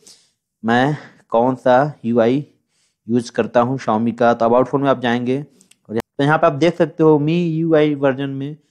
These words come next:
आपको दिख रहा है नाइन पॉइंट टू मैं यूज़ कर रहा हूँ इस समय। तो फटाफट आपको बताता हूँ ये फीचर आप यूज़ कैसे कर सकते हो। कैमरे से मैं एक फ़ोटो लेता हूँ लाइव और यहाँ पे एक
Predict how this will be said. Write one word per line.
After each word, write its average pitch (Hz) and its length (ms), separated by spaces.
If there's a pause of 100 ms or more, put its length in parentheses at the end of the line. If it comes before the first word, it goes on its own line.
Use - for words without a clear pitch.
(260)
आपको 104 220
दिख 123 160
रहा 131 100
है 123 60
नाइन 123 160
पॉइंट 120 320
टू 127 120
मैं 123 120
यूज़ 123 240
कर 131 120
रहा 127 100
हूँ 120 100
इस 117 60
समय। 120 200 (380)
तो 127 60
फटाफट 147 300
आपको 147 200
बताता 139 300
हूँ 143 180
ये 147 140
फीचर 135 240
आप 127 140
यूज़ 135 160
कैसे 143 240
कर 135 100
सकते 127 280
हो। 127 180 (520)
कैमरे 127 220
से 151 60
मैं 143 100
एक 139 80
फ़ोटो 131 240
लेता 143 220
हूँ 139 160
लाइव 127 260 (320)
और 113 100
यहाँ 120 220
पे 127 120
एक 123 120